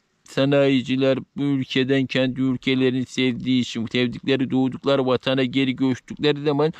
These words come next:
sanayide açık oluşacaktır. Avrupa'da zaten sanayicilik, mekanikçilik bitmiş. Mesela Avrupa'da ne yapıyorlar? Sadece montaj yapıyorlar. Yaptıkları işçilik ise,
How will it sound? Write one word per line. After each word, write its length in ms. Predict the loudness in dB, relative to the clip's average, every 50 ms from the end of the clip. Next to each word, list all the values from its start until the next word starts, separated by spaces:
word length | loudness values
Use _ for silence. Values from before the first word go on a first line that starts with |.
| -16 -20 -20 _ -4
sanayide 520 | -2 0 2 4 4 4 4 2 2 2
açık 300 | 0 0 0 -2 -4 0
oluşacaktır. 760 | 2 2 2 2 -2 -4 -2 0 0 -2 -2 _ -6 -4 -4 -4 -6 _ -18 -18 -18 -18 -16 -6 0
Avrupa'da 580 | 2 4 4 4 2 2 0 0 2 2 0
zaten 560 | 0 2 0 2 2 2 2 0 -2 -4 -4 -4
sanayicilik, 720 | -4 -4 -2 0 2 4 4 4 4 2 0 -2 -6 -4
mekanikçilik 920 | -2 -2 -2 0 0 -2 0 0 -2 -2 -4 -4 -4 -2 -2 -4 -6 -4 -4
bitmiş. 460 | -4 -4 -4 -4 -4 -2 -2 -4 -6 -6 -4 -4 -4 -4 -4 -10 -10 -8 -4
Mesela 440 | 0 2 2 2 2 2 2 2
Avrupa'da 580 | 2 2 4 4 2 2 2 0 -2 0 0 0
ne 120 | 0 0
yapıyorlar? 760 | 2 2 2 0 0 -2 -2 0 0 2 4 4 2 2 0 -4 -10 -14 _ _ -20 -20 _ -16 -4 0
Sadece 460 | 2 2 2 2 0 -2 0 0 -2
montaj 680 | 0 0 0 0 0 0 0 0 0 0 0 0 0
yapıyorlar. 800 | 0 0 -2 -4 -6 -2 0 2 2 4 2 2 2 0 -2 -4 -8 -14 -20 -20 -20 -20 -20 _ _ _ _ _ _ _ 0 2
Yaptıkları 640 | 2 2 2 _ -6 -6 -4 0 2 2 2 2
işçilik 720 | 0 -2 -4 -6 -8 -8 -10 -6 -4 -4 -4 -4 -8 -6 -8
ise, 400 | -8 -6 0 2 2 2 2